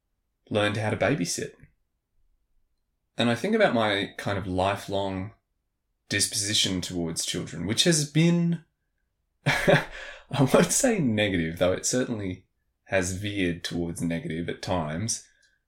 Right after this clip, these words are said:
but it has been largely ambivalent, uh, at best. And I wonder how much that has to do with, with gender.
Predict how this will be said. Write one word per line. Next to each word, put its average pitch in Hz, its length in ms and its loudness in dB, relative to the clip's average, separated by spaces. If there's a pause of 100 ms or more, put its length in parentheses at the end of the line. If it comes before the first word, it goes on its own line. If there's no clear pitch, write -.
but 127 120 -4
it - 160 -10
has 147 200 2
been 175 360 2
largely 135 540 2
ambivalent, 95 760 -4 (720)
uh, 95 240 -6
at 110 220 -4
best. - 560 -4 (680)
And 135 160 2
I 147 100 4
wonder 202 320 2
how 131 160 0
much 90 280 -4
that - 180 -2
has 101 260 -4
to 107 100 -8
do 92 400 -4
with, 98 720 -6 (760)
with 92 220 -6
gender. - 440 -8